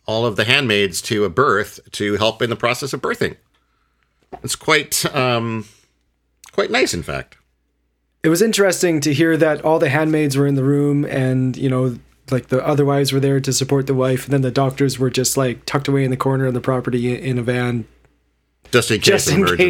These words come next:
Speaker 1: emergency,
Speaker 2: they were
Speaker 1: yeah.
Speaker 2: needed. Yeah, totally different than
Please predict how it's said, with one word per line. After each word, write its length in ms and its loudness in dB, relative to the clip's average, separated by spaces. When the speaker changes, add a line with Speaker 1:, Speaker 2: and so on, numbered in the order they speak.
Speaker 1:
emergency, 60 0
Speaker 2:
they 120 4
were 100 0
Speaker 1:
yeah. 80 0
Speaker 2:
needed. 440 0
Yeah, 400 0
totally 400 2
different 340 -2
than 360 -4